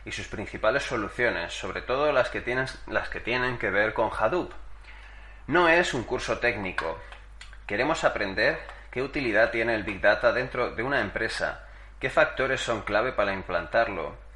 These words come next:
En el curso se ven distintos casos de estudio que analizan el impacto crítico de Big Data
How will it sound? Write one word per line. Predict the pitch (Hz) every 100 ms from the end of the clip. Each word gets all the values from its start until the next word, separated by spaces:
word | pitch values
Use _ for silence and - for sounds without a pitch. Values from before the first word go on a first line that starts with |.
| - - - -
En | 107 101
el | 98
curso | - 180 - 123 135
se | -
ven | 113 117
distintos | 117 139 131 123
casos | - 117 - 117
de | 104
estudio | - 123 123 110
que | 95
analizan | 90 90 120 156
el | 127
impacto | 101 95 120 - 113
crítico | 143 151 120 98 90
de | 87
Big | 113 110
Data | 101 101 139 175